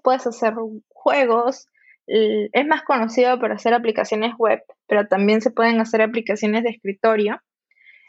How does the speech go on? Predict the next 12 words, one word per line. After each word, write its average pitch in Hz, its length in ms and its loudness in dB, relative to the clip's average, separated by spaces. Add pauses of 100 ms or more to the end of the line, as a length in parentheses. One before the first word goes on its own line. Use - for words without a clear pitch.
(180)
Este, 208 1400 2
em, 196 480 -4 (240)
tengo 320 200 0
entendido 294 500 0
que 233 120 0
puedes 277 340 0
hacer 262 240 0
machine 262 480 -2
learning, 269 400 0
están 254 220 -4
sacando 247 440 -2
gemas 247 400 -4